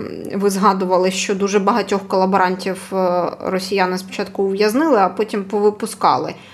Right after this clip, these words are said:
А, і мене дуже дивує те, що люди після того, як побували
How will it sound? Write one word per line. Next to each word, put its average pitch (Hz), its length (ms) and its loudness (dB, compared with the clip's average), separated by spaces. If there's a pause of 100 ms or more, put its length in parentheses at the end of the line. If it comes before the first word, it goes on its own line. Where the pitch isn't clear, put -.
А, 185 300 2
і 185 420 0
мене 196 500 0
дуже 208 280 -2
дивує 202 440 0
те, 190 180 -2
що 196 340 -2
люди 190 560 0
після 196 260 -4
того, 196 240 -2
як 185 240 -4
побували 185 920 0